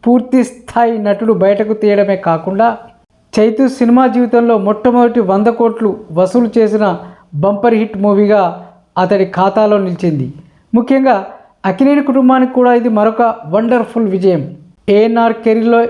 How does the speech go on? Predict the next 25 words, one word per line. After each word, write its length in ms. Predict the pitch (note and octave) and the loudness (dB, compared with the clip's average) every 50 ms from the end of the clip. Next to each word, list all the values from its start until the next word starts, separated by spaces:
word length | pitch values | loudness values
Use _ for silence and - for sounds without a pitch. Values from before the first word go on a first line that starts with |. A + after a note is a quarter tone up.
| - - - - G3 | -4 -10 -4 -2 -2
ఎప్పటికీ 340 | G3+ - B3+ A#3+ A#3+ A3 B3 A3+ - - | 0 0 0 -2 -2 -2 -4 -4 -2 -2
చెప్పుకోదగిన 680 | A3+ A3 A3+ - - A#3+ A#3 A3 A3+ A3+ A3+ A3+ G#3+ G3 - - - - - _ _ - F#3 F#3+ | -2 -2 -2 -2 0 0 2 2 2 2 2 0 0 -2 -4 -10 -16 -20 -20 _ _ -2 0 0
ఆ 40 | G3+ G#3 G#3 | 2 2 0
రెండు 180 | G#3+ A3 A#3 A#3 A#3 | 0 0 2 2 2
మూవీలు 340 | A#3 A3 A#3+ A#3+ A#3+ A#3+ F#3+ - - - - - _ _ _ _ - - | 2 2 2 2 2 0 0 -4 -8 -14 -20 -20 _ _ _ _ -4 0
చైతు 280 | G#3+ A3+ A#3+ A3 C4+ C4+ B3+ - | 0 0 2 2 0 0 0 2
కెరీర్లో 420 | B3 A#3 A#3 B3 A#3+ A#3 A#3+ A#3+ A#3 A#3 - | 0 2 2 2 2 2 2 0 -2 -2 0
తీపి 220 | B3 B3+ C4 C4 B3+ B3+ | 0 2 2 2 2 2
గుర్తుగా 280 | B3 A#3 - B3 B3 A#3 A3 | 2 2 2 2 2 2 2
మిగిలిపోయిన 440 | A3+ A3 A3 A3 G#3+ A3+ A3 A3 A3 G#3+ | 0 0 -2 -2 0 0 0 2 2 2
ఈ 40 | G#3 F#3+ G3 | 2 2 0
రెండు 160 | G3+ G#3+ A#3 A3+ | 0 0 0 0
మూవీల 220 | A#3 A3+ A3 A3 G#3 F#3+ G3 | 0 2 2 0 0 0 0
మధ్య 200 | F#3+ F#3 A3+ A3 G#3 F3 - - - - - _ _ _ - G3+ | 0 0 0 0 0 0 -4 -10 -18 -20 -20 _ _ _ -4 -2
కామన్గా 440 | F#3+ F#3+ G3+ A3 A#3+ A#3 A#3 A#3 A3 G#3 G#3 | 0 0 2 0 0 0 2 2 2 0 0
ఉన్న 140 | G#3+ G#3+ G#3 F3 D3 C#3+ - - - _ _ _ _ _ _ C#3 C3 C3+ | 0 0 -2 -2 -4 -8 -12 -20 -20 _ _ _ _ _ _ -6 -4 -2
వండర్ఫుల్ 540 | E3+ G3 G#3+ A#3 A#3 A#3 - - A#3 A3+ - - F3 F3 | 0 0 2 0 0 -2 -2 -4 -4 -4 -4 -4 -2 0
రిలేషన్ 420 | F#3 G#3 A3+ A3+ A3 A#3 A3 G#3 G3+ | 2 2 2 0 0 -2 -2 -2 0
ఏంటో 240 | G3 G3 F#3+ A3 G#3+ F#3 D#3 C#3+ - - - - _ _ _ _ G3+ F#3+ | -2 0 0 0 0 0 0 -4 -8 -14 -20 -20 _ _ _ _ -4 -2
ఇప్పటికే 300 | F#3 A3+ G#3+ A3 A#3+ A3+ A3 | 0 -2 0 0 0 0 0
మీకు 140 | G#3+ G#3+ G#3+ F#3+ | 0 0 0 -2
అర్థమై 300 | F#3 - F#3+ G3 G3 F#3 F3 | -2 -2 -2 -2 0 -2 -2
ఉంటుంది. 300 | D#3 D#3+ E3 D3+ C3+ C3 - - - - _ _ _ _ _ - F3 | -2 -4 -4 -4 -6 -8 -10 -12 -18 -20 _ _ _ _ _ -2 0
అదేనండి 440 | E3+ G3+ G#3+ G#3+ G3+ F3+ D#3 E3 E3+ E3 - - - _ _ _ _ _ - | 2 2 2 2 0 0 0 -2 -2 -4 -8 -14 -20 _ _ _ _ _ 0
ఈ 20 | G3+ | 0